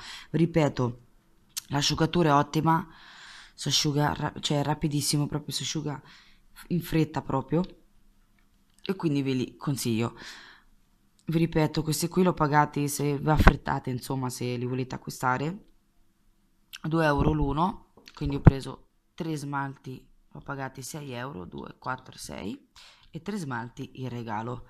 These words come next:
Niente, io, questo qui è stato il mio mini, il mio piccolissimo haul. Ho fatto l'ordine, eh, anche sabato di Passione Unghie, che sarà un mega haul, perché ho fatto proprio un mega haul di Passione Unghie, che ho comprato un sacco di roba,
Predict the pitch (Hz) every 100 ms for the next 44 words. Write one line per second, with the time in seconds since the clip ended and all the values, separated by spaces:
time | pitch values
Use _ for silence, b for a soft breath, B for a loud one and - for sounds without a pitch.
0 | B B B B B B B B B B
1 | - _ 196 160 127 135 - - 208 185
2 | 160 156 156 156 151 170 - 190 180 156
3 | - 185 180 165 160 165 165 156 147 147
4 | 151 - - 147 143 - 135 131 160 202
5 | 240 277 269 B B B - 180 185 175
6 | 180 196 196 185 180 175 - - 151 147
7 | 160 160 156 147 - 180 165 160 151 147
8 | 143 143 - 156 151 156 151 165 - 143
9 | - 139 131 131 143 165 151 139 - 151
10 | 139 131 131 127 131 139 139 131 - 147
11 | 143 151 143 143 139 135 135 - 131 143
12 | 147 147 143 - 131 131 131 131 143 143
13 | 147 151 143 135 143